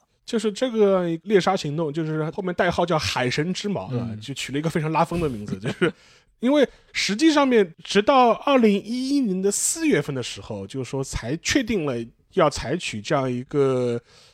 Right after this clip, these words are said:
Speaker 1: 武装部队偷袭的这样一种方式。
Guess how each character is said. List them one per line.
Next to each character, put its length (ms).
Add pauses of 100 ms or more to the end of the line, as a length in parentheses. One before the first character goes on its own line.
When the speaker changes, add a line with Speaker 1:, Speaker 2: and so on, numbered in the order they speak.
Speaker 1:
武 120
装 160
部 100
队 360
偷 260
袭 180
的 120
这 80
样 120
一 80
种 220
方 260
式。 280